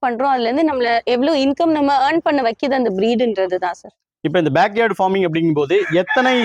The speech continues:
Speaker 2: சென்ட், அ, இடத்துல வந்து நீங்க இந்த கோழிப்பண்ணை அமைச்சிருக்கீங்க? எத்தனை கோழிகளை வச்சு நீங்க பண்ணிட்டு இருக்கீங்க?
Speaker 1: சார், இது வந்து மூணே முக்கால் சென்ட்.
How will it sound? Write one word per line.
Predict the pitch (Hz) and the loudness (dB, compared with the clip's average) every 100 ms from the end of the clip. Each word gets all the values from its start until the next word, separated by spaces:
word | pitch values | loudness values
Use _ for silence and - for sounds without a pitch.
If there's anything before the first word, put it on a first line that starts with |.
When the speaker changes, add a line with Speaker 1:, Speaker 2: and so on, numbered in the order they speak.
| - | 0
Speaker 2:
சென்ட், | 220 240 247 | 0 0 2
அ, | 226 185 170 160 170 | 2 2 2 2 0
இடத்துல | 208 196 | 2 2
வந்து | 180 202 | 2 2
நீங்க | 196 175 | 0 0
இந்த | 160 | 0
கோழிப்பண்ணை | 185 180 349 | 0 0 0
அமைச்சிருக்கீங்க? | 156 160 165 143 151 196 | 0 -2 -2 0 0 0
எத்தனை | 151 156 - 185 | -2 -2 -2 0
கோழிகளை | 180 196 196 | 0 0 0
வச்சு | 170 - 185 | 0 -2 -2
நீங்க | 156 | 0
பண்ணிட்டு | 143 147 131 | 0 -2 -4
இருக்கீங்க? | 110 113 113 - | -6 -6 -8 -4
Speaker 1:
சார், | 330 | -2
இது | 311 294 | 0 0
வந்து | 302 330 | 2 2
மூணே | 302 349 359 | 2 2 0
முக்கால் | 311 240 208 - | -2 -2 -2 -4
சென்ட். | 214 214 | -2 -2